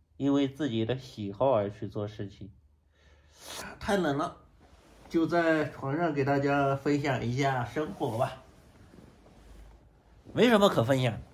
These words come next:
除了吃饭就是睡觉，要不就是玩手机。也不能说我在这里玩手机，给大家拍个半个小时玩手机，哎，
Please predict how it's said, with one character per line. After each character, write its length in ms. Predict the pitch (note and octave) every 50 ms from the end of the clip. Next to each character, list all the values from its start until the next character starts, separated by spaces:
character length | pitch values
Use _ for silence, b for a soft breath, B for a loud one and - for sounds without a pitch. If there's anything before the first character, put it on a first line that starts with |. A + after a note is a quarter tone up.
| - -
除 160 | - - F3
了 100 | G3+ G#3+
吃 160 | - - G3+
饭 220 | F#3+ G#3 F#3+ E3+ D#3+
就 100 | E3 D#3+
是 80 | D#3+
睡 220 | D3 D#3 D#3+ D3 C#3+
觉， 180 | D#3+ D3 C3+ - - - - -
要 140 | D3 C#3+ B2+
不 120 | A#2+ C3+
就 160 | B2+ C#3 C3+
是 80 | C3 B2
玩 220 | A2 A2+ B2+ C3+
手 160 | C3 B2 A2
机。 320 | G#2+ G#2 G#2+ A2+ C3 B2+ - - - - - B B B B B B B B B B B B B - -
也 140 | A#2+ A2+
不 120 | A2 C#3 E3+
能 420 | D3+ D3 D3 D3+ D#3 D#3+ D#3+ -
说 220 | - - D3 C#3+ C#3+
我 140 | C3 A#2+
在 120 | A2+ C#3+ C#3+
这 100 | D3+ D#3+
里 100 | C#3+ C3
玩 220 | A#2 A#2 A#2 D3
手 180 | D3+ D3+ A2 A2
机， 420 | G#2+ A#2+ B2 B2+ B2+ B2 A#2+ - - -
给 80 | A2+ A2+
大 160 | A#2 B2 B2
家 220 | A#2+ C3+ C3+ C3+
拍 240 | C3 C3 - C#3 C#3
个 480 | C#3 C3+ B2+ A#2+ A#2 A2+ A#2 A2+ A2+ A2+
半 240 | A2 - C3+ C3+ C3+
个 100 | B2+ A#2+
小 160 | A#2 G#2+ G#2+
时 120 | G#2+ A#2
玩 180 | A2 A2 A#2 B2
手 180 | - A#2 G#2
机， 340 | G#2 - A2+ A2+ A#2 A#2 - -
哎， 200 | - A2+ G#2+